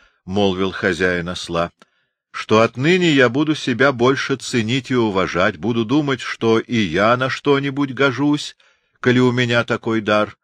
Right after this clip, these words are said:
Правда, я и сам знал, что реву недурно, однако ж до сих пор мне ни от кого не приходилось слышать, что мой рев —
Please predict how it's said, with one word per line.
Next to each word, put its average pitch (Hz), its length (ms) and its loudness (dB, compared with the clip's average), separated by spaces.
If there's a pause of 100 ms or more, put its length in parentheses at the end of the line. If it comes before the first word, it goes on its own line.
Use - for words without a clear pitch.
(460)
Правда, 113 380 2
я 113 240 4
и 113 60 0
сам 190 380 0
знал, 85 340 -2
что - 240 -4
реву 90 300 -2
недурно, 82 580 -4 (320)
однако 98 540 0
ж - 100 -12
до 104 100 -4
сих - 280 -8
пор 120 260 2
мне 107 480 0 (480)
ни 95 140 0
от 101 240 0
кого 95 380 2
не 113 100 -4
приходилось 147 720 -4
слышать, 95 580 -6
что - 320 -6
мой 101 340 2
рев — 147 380 0